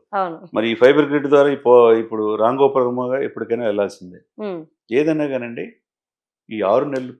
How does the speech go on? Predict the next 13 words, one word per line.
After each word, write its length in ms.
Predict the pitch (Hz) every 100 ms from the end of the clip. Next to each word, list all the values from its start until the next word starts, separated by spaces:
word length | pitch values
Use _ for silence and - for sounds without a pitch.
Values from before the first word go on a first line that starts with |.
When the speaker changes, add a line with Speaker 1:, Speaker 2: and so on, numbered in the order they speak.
| -
Speaker 2:
ప-, 20 |
పరిపాలనలో 600 | 95 101 101 110 98 98 120 _ _ _ -
అనేక 320 | - 127 135
ఆరోపణలు 380 | 110 120 120 107
వచ్చినప్పుడు 440 | 98 - 98 104 139 _ _ _ 127
ఈ 80 | 151
ప్రభుత్వం 500 | 151 151 147 135 120
కూడా 160 | 120
ఎన్నో 240 | 117 120 107
ఆశలతో 680 | 110 113 127 120 131 156 -
ఈ 40 | 110
ప్రభుత్వాన్ని 560 | - 98 113 113 98
గెలిపించారు. 500 | 95 - 98 - -